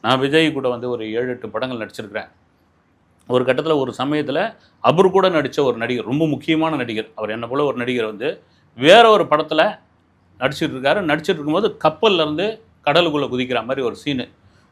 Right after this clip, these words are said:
குதிக்கும் பொழுது வந்து பாறை இருக்கிறது தெரியாம அந்த இடத்துல குதிச்சு அவருடைய கால் உடைஞ்சு போச்சு. உடைஞ்சு போய் ஹாஸ்பிட்டல், அந்த ப-, அந்த படக்குழு எடுத்து போய் ஹாஸ்பிட்டல்ல சேர்த்து அன்னைக்கான பில்லை மட்டும் கட்டிட்டு ஓடி போயிட்டாங்க.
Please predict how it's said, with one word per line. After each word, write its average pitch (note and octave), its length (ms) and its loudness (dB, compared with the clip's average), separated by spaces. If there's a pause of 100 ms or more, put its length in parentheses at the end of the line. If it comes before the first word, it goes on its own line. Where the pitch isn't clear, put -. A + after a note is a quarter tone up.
(140)
குதிக்கும் G3 360 2
பொழுது D#3 200 2
வந்து D#3 220 0 (560)
பாறை F3 320 4
இருக்கிறது C3 340 -4
தெரியாம A#2+ 440 -4 (140)
அந்த A2+ 200 0
இடத்துல B2+ 220 -4
குதிச்சு B2+ 340 -10
அவருடைய G#2 500 -4 (100)
கால் D#3+ 260 -2
உடைஞ்சு C3 360 -4
போச்சு. G2+ 220 -12 (640)
உடைஞ்சு D3 280 2
போய் D3 180 0
ஹாஸ்பிட்டல், C#3+ 480 -2
அந்த B2 160 -6
ப-, G#2+ 180 -6
அந்த A#2+ 160 -6
படக்குழு C#3 480 0
எடுத்து B2 200 -2
போய் C#3 180 -4
ஹாஸ்பிட்டல்ல C3+ 380 -6
சேர்த்து B2+ 640 -6 (420)
அன்னைக்கான F3+ 600 4
பில்லை F#3 240 0
மட்டும் D#3+ 240 0
கட்டிட்டு C3+ 260 -2
ஓடி D3+ 220 2
போயிட்டாங்க. G#2+ 380 -2